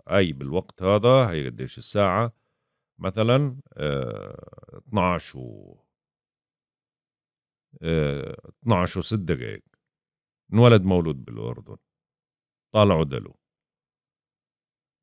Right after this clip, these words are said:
آه، اللي بنولد في أمريكا بنفس اللحظة هاي طالعوا دلو؟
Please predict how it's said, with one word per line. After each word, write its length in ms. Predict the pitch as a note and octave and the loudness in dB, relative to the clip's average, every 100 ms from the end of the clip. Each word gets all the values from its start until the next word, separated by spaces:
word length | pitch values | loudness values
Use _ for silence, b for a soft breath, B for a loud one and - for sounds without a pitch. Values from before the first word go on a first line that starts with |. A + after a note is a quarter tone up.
| _ - | _ -2
آه، 400 | F2+ F2+ F2 D#2 - | 4 6 6 2 -4
اللي 160 | E2 D#2 | -4 -2
بنولد 480 | D2 G2+ G2 D#2 C2 | 2 4 4 2 -2
في 160 | - A1+ | -12 -14
أمريكا 560 | A#1+ D#2 G#2+ G2+ - G#1+ - _ _ _ _ _ _ _ _ _ _ _ _ _ _ - | -4 2 2 0 -8 -12 -14 _ _ _ _ _ _ _ _ _ _ _ _ _ _ -6
بنفس 380 | D#2 F2 - D#2 | -2 -2 -4 -8
اللحظة 500 | C2+ D#2 - - C2+ | -8 -8 -12 -12 -12
هاي 420 | B1 F#2 G#2 C#2+ | -4 0 0 -2
طالعوا 400 | - D2 B1 A#1+ | -4 -6 -4 -10
دلو؟ 400 | A1+ A1+ F2+ | -12 -10 -8